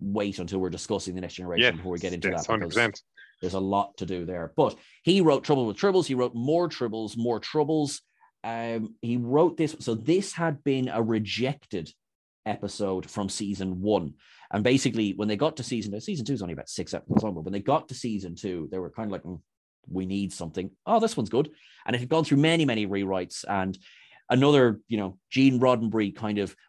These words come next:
Speaker 1: almost walking by the office one day and said, "Oh, stick God in there, will you?" And then continued off down to lunch. And David Gerrold went, "Okay, but there's no place for that in this script. Okay, boss."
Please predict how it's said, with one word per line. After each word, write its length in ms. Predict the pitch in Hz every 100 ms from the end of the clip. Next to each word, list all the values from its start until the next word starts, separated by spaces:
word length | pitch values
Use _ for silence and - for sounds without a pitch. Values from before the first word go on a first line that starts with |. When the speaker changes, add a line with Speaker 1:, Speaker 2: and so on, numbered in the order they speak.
| -
Speaker 1:
almost 360 | 131 123 123
walking 400 | 110 117 127 131
by 120 | 113 107
the 120 | 110
office 220 | 117 117
one 80 | 110
day 140 | 110
and 80 | 107
said, 160 | 110 - - -
"Oh, 140 | 147
stick 320 | 139 - 170
God 220 | 180 170 156
in 80 |
there, 140 | 135 123
will 140 | 135
you?" 140 | 175 165 _ _ _ _ _ -
And 100 | 104
then 160 | 95 95
continued 440 | 104 95 113 101
off 160 | 98 92
down 180 | 98 92
to 80 | 95
lunch. 320 | 98 85 -
And 100 | 98
David 220 | 104 104
Gerrold 180 | 107 104
went, 180 | 101 98 _ _ _ _ _ _ _ _ _ -
"Okay, 80 | 110
but 100 | 101
there's 120 | 101
no 100 | 113
place 280 | 107 120 110
for 80 | -
that 140 | 92 85
in 100 | 92
this 140 | 90
script. 340 | - 90 - - _ -
Okay, 320 | 110 139 143
boss." 560 | 139 110 107 113 -